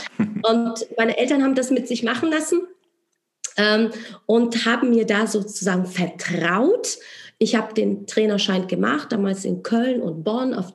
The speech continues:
Speaker 2: äh, in einem, das war da und damals Deutsche, äh, Aerobic-Verband, der Deutsche Aerobic-Verband, das war genial, äh, sechsundneun-, sechsundneunzig, oh mein Gott, sechsundneunzig.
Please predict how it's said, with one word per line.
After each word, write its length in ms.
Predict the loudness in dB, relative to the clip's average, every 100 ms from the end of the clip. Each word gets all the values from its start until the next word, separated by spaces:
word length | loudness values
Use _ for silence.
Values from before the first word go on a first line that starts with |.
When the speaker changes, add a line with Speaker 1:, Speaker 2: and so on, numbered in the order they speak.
| _
Speaker 2:
äh, 460 | -2 0 0 0 -2
in 200 | -2 -2
einem, 440 | -4 -2 -4 -6 -12 -20 -20 -10
das 140 | -4
war 80 | -2
da 160 | -2 -2
und 120 | 0
damals 420 | 2 0 -2 -8 -4
Deutsche, 540 | 0 0 2 0 -2 -4
äh, 160 | -4 -4 0
Aerobic-Verband, 1120 | 2 2 2 0 -2 -6 -4 -2 0 -2 -4
der 80 | -4
Deutsche 400 | 0 -2 0 0
Aerobic-Verband, 960 | 0 0 -2 -6 -8 -4 -4 -4 -8
das 120 | -10 -4
war 120 | -4
genial, 460 | -2 -2 0 -2 -4 -8 -16 -18 -4
äh, 240 | 0 2 2
sechsundneun-, 760 | 0 -4 -6 -2 0 0 -2 -8 _
sechsundneunzig, 800 | -18 -10 -8 -6 -6 -8 -10 -4
oh 40 |
mein 160 | -4 -4
Gott, 200 | -10 -2
sechsundneunzig. 800 | 0 0 -2 -2 -2 -4 -4